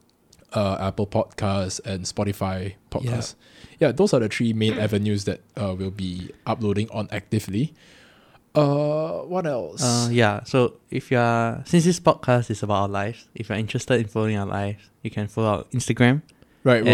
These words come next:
Speaker 2: And
Speaker 1: we'll link it at the, we'll link it at the bottom
Speaker 2: Yeah,
Speaker 1: or on the
Speaker 2: and
Speaker 1: visuals in the
Speaker 2: Vincent will
Speaker 1: editing after.
Speaker 2: unprivate his whenever he's ready, and mine is already <laughs> unprivate
Speaker 1: Right, right.
Speaker 2: 'cause I have nothing to hide.
Speaker 1: Right. <laughs>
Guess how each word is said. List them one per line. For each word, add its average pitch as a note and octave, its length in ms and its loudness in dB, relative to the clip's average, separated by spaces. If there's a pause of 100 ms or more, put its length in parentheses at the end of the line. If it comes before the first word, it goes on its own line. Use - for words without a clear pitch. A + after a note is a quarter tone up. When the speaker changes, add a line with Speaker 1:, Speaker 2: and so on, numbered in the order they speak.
Speaker 2:
And G#2 80 4
Speaker 1:
we'll B2+ 120 8
link D#3+ 220 8
it F3 80 8
at G#2+ 200 -4
the, G#2+ 100 -4
we'll A#2 160 4
link D#3+ 180 6
it - 40 4
at - 60 2
the F#2 100 0
bottom G#2 360 -2
Speaker 2:
Yeah, F#2 160 4
Speaker 1:
or A2 220 6
on A#2 120 6
the A2+ 100 6
Speaker 2:
and A2 100 4
Speaker 1:
visuals A2+ 380 8
in G2+ 120 0
the F#2 140 2
Speaker 2:
Vincent C3 400 8
will A#2 60 8
Speaker 1:
editing G2 200 2
after. A#2 120 2
Speaker 2:
unprivate A2 360 2
his A2+ 240 0
whenever G#2+ 300 0
he's G2+ 180 0
ready, G#2+ 320 0 (160)
and A2+ 100 4
mine A2+ 200 8
is G#2+ 140 0
already G#2+ 260 2
<laughs> G2 100 -2
unprivate G#2 580 0
Speaker 1:
Right, F#2 240 0
right. F2+ 360 -6
Speaker 2:
'cause A2 120 2
I G#2+ 80 4
have G2 120 0
nothing G#2+ 360 4
to G2+ 100 2
hide. A2 300 0 (160)
Speaker 1:
Right. G2 280 2
<laughs> - 40 -10